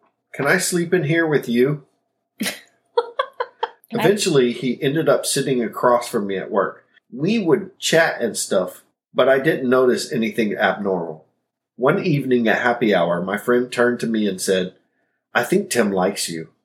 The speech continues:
Speaker 1: I had no idea. She said she noticed him staring at me, and he talks to me more than he talks to anyone. So I started to notice,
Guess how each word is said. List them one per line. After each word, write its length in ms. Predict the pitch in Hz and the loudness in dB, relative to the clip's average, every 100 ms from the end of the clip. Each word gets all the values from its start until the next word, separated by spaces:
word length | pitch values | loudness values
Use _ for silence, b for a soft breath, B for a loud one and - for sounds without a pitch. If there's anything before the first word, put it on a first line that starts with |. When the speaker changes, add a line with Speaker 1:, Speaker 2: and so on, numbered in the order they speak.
| _ _ _ _ _ - | _ _ _ _ _ -2
Speaker 1:
I 120 | 135 | 2
had 200 | 117 92 104 | 2 0 -2
no 320 | 110 113 113 | 2 4 4
idea. 500 | 110 95 95 85 87 _ _ _ _ - | 2 0 -6 -8 -10 _ _ _ _ -12
She 160 | - | -6
said 360 | 151 226 233 - - | 0 2 2 -2 -10
she 220 | - 139 | -6 0
noticed 320 | 139 147 - | 2 2 0
him 120 | 123 | -2
staring 420 | 110 - 135 120 107 | -2 2 2 2 0
at 120 | 87 | -4
me, 320 | 104 104 - _ _ _ _ _ | -4 -6 -8 _ _ _ _ _
and 140 | 131 110 | -4 -2
he 100 | 135 | -4
talks 360 | 156 160 170 - | 2 2 2 -4
to 80 | 147 | -2
me 160 | 139 | 0
more 300 | 123 123 123 | 2 4 4
than 140 | 117 107 | 2 -2
he 120 | 117 | -4
talks 300 | 117 113 - | 0 0 0
to 140 | 123 - | -6 -4
anyone. 440 | 110 104 90 80 - | -2 -4 -6 -14 -14
So 300 | - 110 92 | -6 -2 2
I 120 | 127 | 0
started 460 | 139 160 147 143 - | 2 2 2 0 -4
to 80 | 120 | -4
notice, 600 | 113 113 101 98 - | 0 2 0 -4 -10